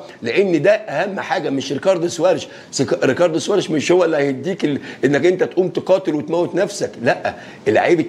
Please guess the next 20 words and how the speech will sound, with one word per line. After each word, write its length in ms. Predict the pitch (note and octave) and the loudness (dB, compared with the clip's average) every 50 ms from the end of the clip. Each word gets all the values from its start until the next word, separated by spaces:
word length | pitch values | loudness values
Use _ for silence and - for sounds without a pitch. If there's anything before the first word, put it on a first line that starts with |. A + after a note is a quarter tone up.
| - | -2
نا-، 300 | C#3 B2+ A2+ A2+ A#2+ - | 0 0 0 0 0 0
النادي 260 | B2 A#2+ B2+ D#3 D#3 | 0 2 4 4 2
الاهلي 320 | D3+ E3+ F#3+ F3 - F#3+ - - - | 2 2 2 2 0 -2 -6 -6 -6
وط-، 400 | A#2+ A#2+ A#2 - - - - - | -4 -4 -4 -6 -8 -8 -6 -6
وطبيعه 600 | B2 - - B2 A#2 B2+ D#3+ G3+ F3+ C#3+ C#3+ - - | -6 -4 -4 -2 0 2 4 4 4 2 0 0 -2
لعب 300 | C#3+ D3+ D#3+ D3+ D#3+ C#3+ | 0 0 0 0 0 0
النادي 220 | C#3 C#3+ E3 D#3+ | 2 2 2 2
الاهلي 340 | C#3+ D#3+ F3+ F3+ F3+ F#3 F3+ F3 - - - - - - | 4 4 2 2 2 0 -4 -6 -10 -16 -20 -14 -6 -2
ولاعيبه 540 | A#2 B2+ B2 C3+ C3 A#2+ D3 F#3+ F3+ F3 | 0 2 4 4 4 4 2 2 0 0
النادي 200 | D3+ D3 F3+ E3 | 0 0 0 2
الاهلي 360 | D#3+ F3+ F#3+ F3+ F3+ G3 F3+ - - - - - | 4 4 4 4 2 0 -4 -6 -10 -14 -12 -6
في 100 | C3+ C3 | -4 -4
صفاتها 640 | A2+ - C3+ A#2 - - - - F3+ F#3 A3 G#3+ G#3+ - - - - - | 0 0 0 2 2 0 0 2 0 0 0 0 -2 -8 -16 -8 -2 -2
القتال 640 | B2+ B2+ B2 - - C3 - F3 F#3 G#3 G#3+ G#3 G3 - - - - - | 0 0 0 -2 -2 2 4 4 4 4 2 -2 -4 -8 -14 -20 -14 -8
لاخر 300 | - B2 B2+ E3+ C#3 C#3 | -4 -2 -2 0 0 -2
لحظه 320 | B2+ C3+ E3+ E3+ D3 B2 B2 | 0 0 0 0 0 -2 -2
عشان 280 | G#2+ A#2+ - D3+ C3+ | -2 -2 -2 -4 0
تكسب. 300 | - C#3+ C3+ - - E2 - - - - - - - - | 0 0 -2 -2 -6 -10 -12 -12 -18 -20 -20 -18 -2 0
فده 420 | B2 A#2+ B2 C3 F#3 A#3 B3 - - | 2 4 4 4 4 4 2 0 -2
م-، 220 | C#3 C#3 D3 D#3 | -6 -4 -4 -4